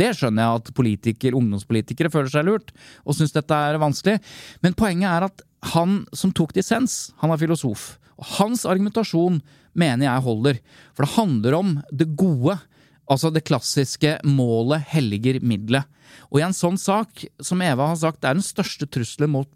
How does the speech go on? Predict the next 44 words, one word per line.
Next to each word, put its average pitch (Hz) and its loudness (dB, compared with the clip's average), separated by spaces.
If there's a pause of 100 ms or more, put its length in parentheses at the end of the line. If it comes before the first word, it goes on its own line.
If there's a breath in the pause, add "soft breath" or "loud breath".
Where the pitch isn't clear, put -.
(220)
vårt 123 -2
demokrati, 156 -2 (340 loud breath)
det 156 2
er, 107 0
eh, 127 0
fake 113 -2
news 120 0 (120)
og, 135 2
og 127 2
at, - -6
eh, 127 0
redaktørstyrte 123 -2
medier 113 0
mister 127 -4
grepet 104 -2
om 123 2
virkeligheten. 123 -2 (580 loud breath)
Og 156 4
når 190 -2
hele 131 0
prosjektet - -2
handler 135 2
om 139 0
å 175 -2 (320 soft breath)
vise 143 -2
fram 160 0
det, 208 2
og 170 2
hele 170 0
prosjektet 160 -2
er 170 0
mye 175 2
mer 170 0 (100)
effektivt 170 0 (300 soft breath)
enn 143 4
en 156 2
nyhet 131 2
i 170 4
Aftenposten 127 -2
eller 139 2
en 151 2
nyhet 120 2
i 156 2
Dagbladet, 156 2